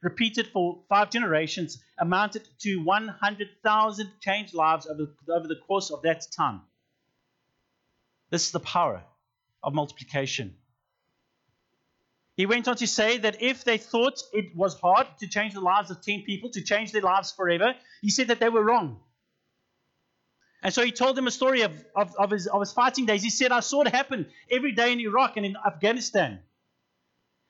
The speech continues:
A young army officer makes a decision to go left instead of right down a road, and ten soldiers in the s-,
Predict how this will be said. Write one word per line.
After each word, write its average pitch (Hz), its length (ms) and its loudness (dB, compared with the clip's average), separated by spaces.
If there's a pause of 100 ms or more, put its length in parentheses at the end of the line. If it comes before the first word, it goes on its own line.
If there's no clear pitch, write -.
A 185 100 2
young 233 340 0
army 247 260 4
officer 233 400 2
makes 220 240 0
a 247 60 -2
decision 233 400 -2
to - 80 -10
go 214 140 4
left 214 380 0
instead 226 280 -2
of 185 100 -2
right 202 340 4 (540)
down 208 160 4
a 214 80 0
road, 233 400 2 (640)
and 196 140 0
ten 254 180 0
soldiers 233 540 2
in 220 80 0
the 214 60 -2
s-, - 200 -2